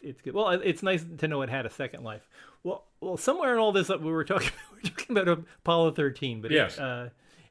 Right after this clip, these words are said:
Speaker 1: I, I think, I think we're all in agreement. Uh, Apollo thirteen was a great movie, and there's, there's many more minutes to come. But Adam, thanks so much for being on the show, and, and I, I can't stress enough, thank you so much for, uh, helping us get together, uh, with our other guests that we otherwise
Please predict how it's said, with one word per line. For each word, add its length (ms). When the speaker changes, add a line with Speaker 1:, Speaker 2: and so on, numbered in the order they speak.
Speaker 1:
I, 160
I 80
think, 240
I 80
think 160
we're 120
all 120
in 80
agreement. 320
Uh, 80
Apollo 260
thirteen 320
was 80
a 60
great 220
movie, 300
and 120
there's, 180
there's 180
many 220
more 200
minutes 280
to 100
come. 200
But 120
Adam, 200
thanks 320
so 100
much 160
for 100
being 260
on 80
the 80
show, 200
and, 260
and 320
I, 160
I 80
can't 240
stress 220
enough, 260
thank 320
you 60
so 140
much 240
for, 160
uh, 200
helping 360
us 140
get 240
together, 560
uh, 200
with 360
our 200
other 200
guests 300
that 60
we 160
otherwise 560